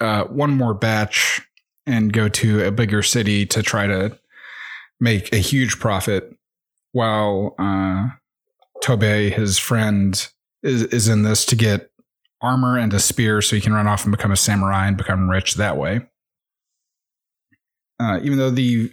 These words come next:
the village elder warns Miyagi that the, the war is encroaching upon their village,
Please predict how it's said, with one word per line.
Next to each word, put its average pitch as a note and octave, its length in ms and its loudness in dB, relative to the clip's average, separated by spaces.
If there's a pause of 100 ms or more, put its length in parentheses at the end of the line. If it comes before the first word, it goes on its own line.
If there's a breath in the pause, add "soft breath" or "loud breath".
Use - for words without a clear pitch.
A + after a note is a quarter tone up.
(120)
the C3+ 100 0
village C#3 340 0
elder A#2+ 580 0 (640 loud breath)
warns A#2+ 400 0
Miyagi A2 720 0 (460)
that G#2 480 -2 (580)
the, G#2 560 2 (180)
the A#2+ 100 0
war A#2 360 0
is A2+ 180 0
encroaching A2+ 540 0
upon G#2+ 260 2
their G2 120 2
village, G#2+ 640 0